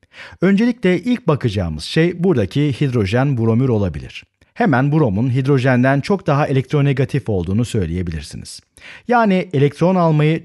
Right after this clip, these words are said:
çok daha fazla sever. Bu size tamamen yabancı bir kavramsa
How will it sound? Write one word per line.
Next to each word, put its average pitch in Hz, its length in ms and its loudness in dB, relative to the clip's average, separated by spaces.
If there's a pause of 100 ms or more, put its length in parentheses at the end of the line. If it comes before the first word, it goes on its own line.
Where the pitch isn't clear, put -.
(140)
çok 165 280 -2
daha 95 180 -2
fazla 80 300 -8
sever. 57 500 -14 (880)
Bu 214 200 0
size 123 360 -2
tamamen 165 560 2
yabancı 135 500 2
bir 85 80 -4
kavramsa 95 680 -4